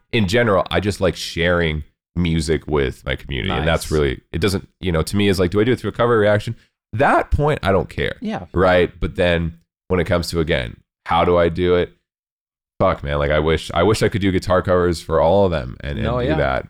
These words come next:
Speaker 1: But, you know, I just, I can't, especially with all the other content I also throw in and all, Twitch streaming and all that. So it's like, it's kinda bittersweet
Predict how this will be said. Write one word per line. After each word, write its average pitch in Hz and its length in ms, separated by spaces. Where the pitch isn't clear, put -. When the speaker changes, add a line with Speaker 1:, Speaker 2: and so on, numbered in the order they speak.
Speaker 1:
But, 69 300
you 82 140
know, 80 140
I 76 100
just, 80 320
I 76 100
can't, 80 380
especially - 340
with 80 100
all 82 100
the 85 120
other 85 240
content 85 500
I 71 100
also 73 280
throw 78 340
in 82 180
and 76 120
all, 73 180
Twitch - 220
streaming 90 420
and 82 80
all 80 140
that. 82 320
So 82 260
it's 78 200
like, 80 160
it's 113 140
kinda 156 260
bittersweet 95 760